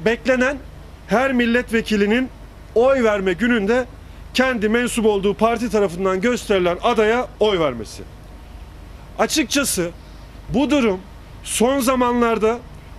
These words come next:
anayasa ve iç tüzüğe, yasalara aykırı davranmanın normalleştirilmesinin bir örneğidir. Anayasa,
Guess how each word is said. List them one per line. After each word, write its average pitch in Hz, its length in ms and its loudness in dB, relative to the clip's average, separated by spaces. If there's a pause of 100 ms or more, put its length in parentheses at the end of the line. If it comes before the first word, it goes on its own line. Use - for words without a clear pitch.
anayasa 240 520 2
ve 226 120 2
iç - 160 0
tüzüğe, 147 360 0 (520)
yasalara 240 580 2
aykırı 233 640 2
davranmanın 208 720 2 (400)
normalleştirilmesinin 240 1400 2
bir 226 60 4
örneğidir. 185 580 0 (880)
Anayasa, 226 580 0